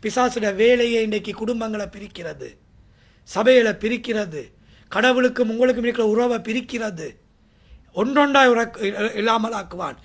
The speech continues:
குடும்பத்திலிருந்து உங்களை கசப்பாக்குவான், பிரிவுகளை உருவாக்குவான்.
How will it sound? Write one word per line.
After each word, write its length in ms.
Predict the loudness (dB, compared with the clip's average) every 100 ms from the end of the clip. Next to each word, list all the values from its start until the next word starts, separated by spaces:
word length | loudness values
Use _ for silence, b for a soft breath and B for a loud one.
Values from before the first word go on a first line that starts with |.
| b b -4
குடும்பத்திலிருந்து 640 | 0 4 4 2 0 0
உங்களை 240 | 0 0
கசப்பாக்குவான், 920 | -2 -4 -6 -6 -8 -10 -12 -12 -14 -18 _ _ _ b b b -6
பிரிவுகளை 400 | -2 2 6 6
உருவாக்குவான். 680 | 4 2 -2 -6 -12 -12 -12